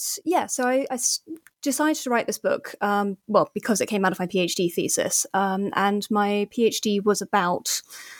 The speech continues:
magic. And as you say, this kind of, this everyday magic that tends to be overlooked or ignored, partly because it isn't very compelling a lot of the time. It's not particularly sexy. Um, but what it is, is a very fundamental part, I think, of human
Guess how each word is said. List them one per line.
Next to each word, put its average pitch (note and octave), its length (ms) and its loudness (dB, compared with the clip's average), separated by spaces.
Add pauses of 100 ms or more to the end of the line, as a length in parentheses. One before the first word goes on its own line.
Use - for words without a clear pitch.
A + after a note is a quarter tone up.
(720)
magic. - 500 2
And A3+ 120 2
as A3 120 2
you A3+ 80 0
say, A3 180 2
this F#3 140 -2
kind G3+ 160 0
of, F#3+ 60 2
this F#3+ 180 0
everyday G3+ 460 0
magic G3 480 -2
that - 140 2
tends G#3 300 0
to G#3 240 0
be G3+ 340 0
overlooked A3+ 460 2
or G3 100 2
ignored, G3 480 0
partly B3 340 2
because G#3+ 320 -2
it - 140 -4
isn't C#4 320 0
very C#4+ 440 0
compelling C#4 640 0
a C#4 40 -2
lot C4+ 120 2
of C4 60 -2
the C4 60 -2
time. B3+ 380 0
It's - 160 -4
not B3 140 0
particularly A3 360 -4
sexy. D#4 480 0 (540)
Um, A#3 460 0 (120)
but A#3+ 240 2
what B3 140 -2
it B3 80 0
is, A3 360 0
is A3 360 0
a A#3 60 0
very G#3+ 240 2
fundamental G#3 500 0
part, - 280 0
I G3 160 2
think, - 360 -2
of F#3 320 2
human G#3 600 0